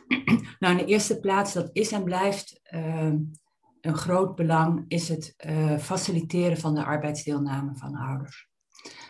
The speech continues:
Ehm, dat blijft, daarvoor is een flexibele, eh, dienstverlenende,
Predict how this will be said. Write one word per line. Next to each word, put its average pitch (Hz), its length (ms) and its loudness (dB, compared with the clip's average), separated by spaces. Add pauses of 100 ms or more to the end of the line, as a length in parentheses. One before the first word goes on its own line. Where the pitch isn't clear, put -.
(200)
Ehm, 147 440 2 (340)
dat 156 160 2
blijft, 156 380 4
daarvoor 165 280 2
is 147 160 -4
een 156 60 -2
flexibele, 151 840 -2 (240)
eh, 143 580 -4 (480)
dienstverlenende, 160 1160 4